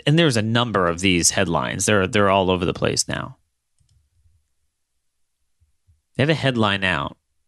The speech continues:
"Why are immigrant children dying in U S custody?"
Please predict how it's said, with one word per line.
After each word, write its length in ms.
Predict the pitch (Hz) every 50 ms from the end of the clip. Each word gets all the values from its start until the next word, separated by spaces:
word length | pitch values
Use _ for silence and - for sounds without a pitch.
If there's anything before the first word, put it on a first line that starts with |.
| _ _ _ _ _ _ _ _ _ _ _ _ _ _ _ _
"Why 380 | - 107 104 107 120 143 160 160
are 120 | 151 135
immigrant 520 | - 127 131 135 123 104 117 110 87 - -
children 560 | - - 113 110 110 95 87 92 85 80 - _ -
dying 380 | 95 90 98 95 90 85 85
in 100 | 80 80
U 160 | 85 85 80
S 120 | 71 - -
custody?" 640 | - - 87 87 - - - - - - - _